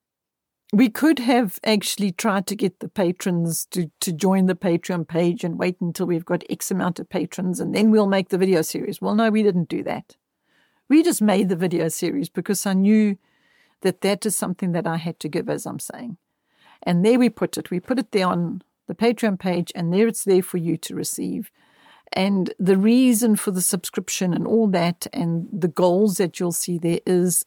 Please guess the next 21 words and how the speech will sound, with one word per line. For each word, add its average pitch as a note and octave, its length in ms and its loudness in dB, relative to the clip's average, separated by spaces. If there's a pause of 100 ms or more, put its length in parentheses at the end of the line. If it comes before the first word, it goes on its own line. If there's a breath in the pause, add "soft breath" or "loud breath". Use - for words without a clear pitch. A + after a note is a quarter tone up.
an F3+ 220 0
exercise F#3 1000 -2
of - 260 -6 (120)
us E3+ 260 0
being F3 280 0
good - 180 -4
stewards. - 680 -8
That's G3+ 240 -2
what G#3+ 140 2
it - 140 -4
is. - 340 -8
It's - 160 -8
for - 240 -6
us G#3 160 0
putting C#4 340 0
something A3 420 -2
in B3 120 2
place - 420 -8 (720 soft breath)
for G#3+ 180 0
people C#4+ 440 0
who, A3+ 400 0